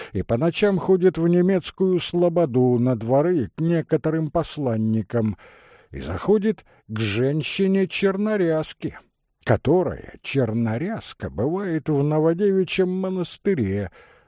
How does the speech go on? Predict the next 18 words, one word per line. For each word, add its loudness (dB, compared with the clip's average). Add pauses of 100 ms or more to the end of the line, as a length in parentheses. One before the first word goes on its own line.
моет 0
там 0
полы -6 (500)
и 2
моет 0
пол -4 (260)
в -16 (120)
келье -2
у 0
бывшей -2
правительницы 0 (400)
Софьи -4
Алексеевны. -2 (920)
Князь -4
Кесарь -6
говорил -8
негромко, -14
медленно. -14